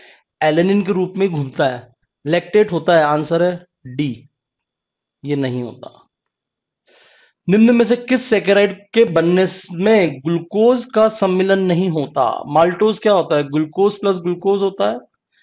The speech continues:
स-, मजे की बात है, सेलुलोज, सेलोबायोज भी ग्लूकोज प्लस ग्लूकोज ही होता है, लेकिन inulin is the polymer of fructose। बड़ा अच्छा क्वेश्चन था ये।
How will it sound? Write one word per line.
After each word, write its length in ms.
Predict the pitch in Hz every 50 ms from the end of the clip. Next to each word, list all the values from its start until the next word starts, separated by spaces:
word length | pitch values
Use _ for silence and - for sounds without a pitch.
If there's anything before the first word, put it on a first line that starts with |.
| _ _ _
स-, 140 | - - 180
मजे 280 | 165 165 160 156 196
की 120 | 196 196 220
बात 260 | 202 214 220 214 -
है, 60 | 262
सेलुलोज, 800 | 247 - - 185 170 170 170 175 185 196 220 220 208 185 175 147 - - 147
सेलोबायोज 680 | 147 - 160 170 190 202 190 180 170 170 180 185 180
भी 140 | 175 190 226
ग्लूकोज 500 | 185 160 160 156 147 151 - 190 202 196
प्लस 240 | - - 196 196 180
ग्लूकोज 480 | 160 165 160 151 151 165 165 160 156
ही 60 | 151 160
होता 220 | 143 135 - 156
है, 60 | 156
लेकिन 240 | 160 160 160 170 170
inulin 720 | - 160 160 165 175 196 214 208 202 170 139 131 135 151 147 - _ _ _ _ _ _ _ _ _ _ _ _ - -
is 160 | 156 151 160
the 100 | 175 170 175 - - 165
polymer 520 | 160 156 160 175 185 190 196 202 202 - -
of 340 | - 160 147 143 143 151 147 151 - _ _ _ _ _ _ -
fructose। 800 | 147 135 - _ - 139 117 - - - - - - - _ _ _ _ _ _ _ _ _ _ _ _ _ _ _ _ _ _ _ _ _ _ _ _ _ _ _ _ _ _ _ _ _ _ _ _ _ _ _ _ _ _ _ _ _ _ - - - _ _ _ _ _ _ - 98 - - _ _ _ _ _ -
बड़ा 120 | 175 180 180
अच्छा 220 | 170 - - 160
क्वेश्चन 300 | 139 135 - - 127 117
था 80 | 120 120
ये। 180 | - - -